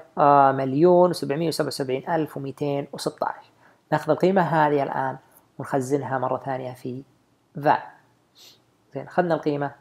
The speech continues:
خزناها في فال، طبعًا القيمة كبيرة مرة، فيعني شوي صارت تحوس الوضع هنا. آه، نجي نطبع القيمة عندنا، طبعناها وانتهى التنفيذ. فإذاً انتبه هنا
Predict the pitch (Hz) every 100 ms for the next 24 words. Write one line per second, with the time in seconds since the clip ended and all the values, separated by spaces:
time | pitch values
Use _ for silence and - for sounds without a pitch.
0 | _ - 156 160 151 143 139 143 127 131
1 | 127 135 - _ _ _ _ _ - 139
2 | 139 139 147 120 - 139 135 131 127 135
3 | - 123 117 120 127 _ 135 127 127 -
4 | 143 - - 135 - - - - - 135
5 | 139 165 _ _ _ _ _ _ 151 151
6 | 143 139 165 151 151 156 - 160 151 135
7 | 135 - - _ _ _ 139 135 143 123
8 | 127 - _ _ 139 170 156 156 156 156
9 | - _ _ _ _ _ - 147 135 143
10 | 135 - 139 - 151 143 - - - -
11 | - _ _ _ _ _ - 135 131 -
12 | 240 240 214 190 160 180 170 175